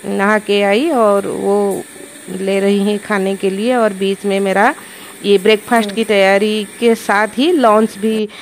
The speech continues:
preparation चल रहा है। और दाल और चावल मैं बना चुकी हूँ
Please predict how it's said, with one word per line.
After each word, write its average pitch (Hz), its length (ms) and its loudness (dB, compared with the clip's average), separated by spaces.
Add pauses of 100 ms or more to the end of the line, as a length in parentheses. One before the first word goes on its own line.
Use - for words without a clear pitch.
(680)
preparation 202 800 2
चल 202 280 2
रहा 208 260 2
है। 269 160 0
और 190 600 2 (360)
दाल 208 500 2
और 220 180 6
चावल 208 480 4
मैं 214 260 0
बना 190 280 2
चुकी 233 380 -4
हूँ 339 180 2